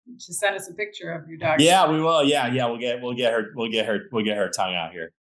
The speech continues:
Speaker 2: Some pet her. I
Speaker 1: That's
Speaker 2: just
Speaker 1: great.
Speaker 2: rou-, roused her from her nap. She's being a good girl. She knows, get the camera going. <laughs> She knows to go lay down. She never gets called. So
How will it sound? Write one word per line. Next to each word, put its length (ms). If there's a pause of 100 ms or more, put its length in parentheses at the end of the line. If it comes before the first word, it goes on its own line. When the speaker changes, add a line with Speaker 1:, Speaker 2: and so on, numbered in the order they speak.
Speaker 2:
Some 220
pet 200
her. 60
I 60
Speaker 1:
That's 120
Speaker 2:
just 120
Speaker 1:
great. 200
Speaker 2:
rou-, 80
roused 320
her 60
from 200
her 100
nap. 300
She's 180
being 160
a 80
good 180
girl. 180
She 140
knows, 280 (600)
get 140
the 60
camera 420
going. 360
<laughs> 60 (320)
She 140
knows 240
to 80
go 180
lay 160
down. 300
She 120
never 180
gets 180
called. 420 (380)
So 440